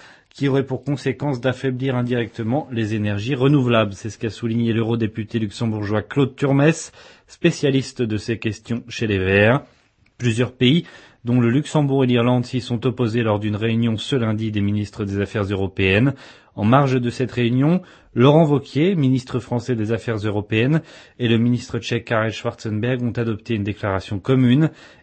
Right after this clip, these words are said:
Ils y expriment notamment leur soutien aux énergies sobres en carbone et rappellent que l'énergie nucléaire représente une source d'énergie décarbonée, répondant à la fois à la rationalité économique et aux objectifs de lutte contre le changement climatique. Fin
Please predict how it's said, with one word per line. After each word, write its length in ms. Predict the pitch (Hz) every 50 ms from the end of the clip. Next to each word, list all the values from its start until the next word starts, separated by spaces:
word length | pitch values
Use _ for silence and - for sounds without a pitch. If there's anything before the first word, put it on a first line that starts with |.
| _
Ils 200 | - 123 123 120
y 20 | 135
expriment 320 | 123 - - - 147 139
notamment 400 | 135 127 123 - 131 127 147 147
leur 160 | 135 120 -
soutien 520 | - - - 165 - - - 151 147 139 - -
aux 120 | 135 120
énergies 480 | 110 120 127 127 120 113 110 110 113 104
sobres 360 | - - - 165 143 113 113
en 80 | 113
carbone 580 | 104 - 135 120 113 113 117 120 131 139 156 147 - - - - - _ _
et 100 | - 120
rappellent 380 | 107 110 107 - 139 139 127 123
que 100 | - 120
l'énergie 460 | 107 107 107 107 104 101 104 120 123
nucléaire 460 | 117 110 101 - 110 110 113 127 123
représente 640 | 123 110 - - 117 110 98 123 127 131 127 - - - -
une 160 | 120 110 110
source 340 | - - - 131 - - -
d'énergie 560 | 117 107 107 110 110 110 107 101 101 104 104
décarbonée, 800 | 104 113 156 156 - 170 143 139 127 117 110 104 107 120 151 147 - - - - - - _ _ -
répondant 520 | 110 127 127 127 135 123 117 113 117 -
à 100 | - 127
la 120 | 131 120 107
fois 420 | - - - 107 110 127 - -
à 80 | 131 113
la 140 | 104 101 95
rationalité 640 | 98 104 101 - - 113 110 107 107 101 - - 123
économique 720 | 127 127 127 120 107 104 98 107 131 131 - - - - -
et 80 | 120
aux 200 | 107 104 98 101
objectifs 520 | 127 131 113 117 110 - - - 160 151 127
de 100 | 117 107
lutte 260 | 113 156 - - _
contre 320 | - 131 123 - - -
le 100 | 110 104
changement 600 | 95 - - 117 110 107 110 135 160 165 - - -
climatique. 720 | - - 208 180 135 101 - - - 92 - _ - -
Fin 280 | - - - - 123